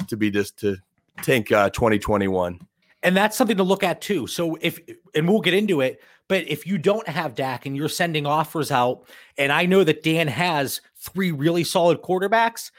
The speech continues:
Speaker 2: don't send that low ball offer for Dak, because it's a waste of time for everybody.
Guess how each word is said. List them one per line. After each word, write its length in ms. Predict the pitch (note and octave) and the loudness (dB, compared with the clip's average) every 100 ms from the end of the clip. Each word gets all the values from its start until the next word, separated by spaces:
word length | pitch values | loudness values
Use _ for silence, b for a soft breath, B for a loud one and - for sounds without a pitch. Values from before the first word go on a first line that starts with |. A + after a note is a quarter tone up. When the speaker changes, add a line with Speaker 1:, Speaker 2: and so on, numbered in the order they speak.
| b b - | b b 2
Speaker 2:
don't 280 | C#4 D4+ B3+ | 2 2 -2
send 300 | G#3+ G3+ F#3 | 0 2 2
that 200 | D#3+ C3+ | 0 2
low 180 | D#3 | 0
ball 260 | D3 D3 C3+ | 2 2 4
offer 340 | D3 D3+ D#3 | 4 2 0
for 200 | - C#3+ | -6 -6
Dak, 360 | B2 C#3+ D3+ - | -2 2 0 -2
because 260 | - D#3+ B2+ | -6 -4 -2
it's 180 | F#3 F#3+ | -2 2
a 20 | |
waste 260 | G3 G#3 | 2 2
of 60 | E3 | -2
time 240 | D3 D#3+ | -4 -2
for 160 | D3+ D3+ | -2 -2
everybody. 460 | C#3 C#3+ A2 F2+ | 0 0 -2 -6